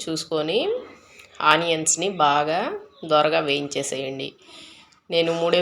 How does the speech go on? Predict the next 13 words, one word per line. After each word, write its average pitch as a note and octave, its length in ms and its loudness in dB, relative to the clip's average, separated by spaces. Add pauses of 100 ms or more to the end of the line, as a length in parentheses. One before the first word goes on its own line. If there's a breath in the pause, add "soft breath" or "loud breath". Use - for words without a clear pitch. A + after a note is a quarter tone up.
మూడు E3+ 220 2
ఐటమ్స్ E3 360 -4
తీసుకుంటున్నానండి. D3 840 -4 (140)
కొబ్బరి, D3 380 0 (200)
అల్లం, D3+ 260 0 (140)
చిన్నుల్లిపాయ, C#3+ 580 -2 (680)
పచ్చిమిర్చి D3+ 460 -4
మనం D3+ 140 -2 (100)
alre-, D3+ 400 0 (140)
already D3+ 320 4
వేసాము. D3 440 0 (720 loud breath)
మళ్ళీ E3+ 280 4
వేసుకుంటే F3 480 -2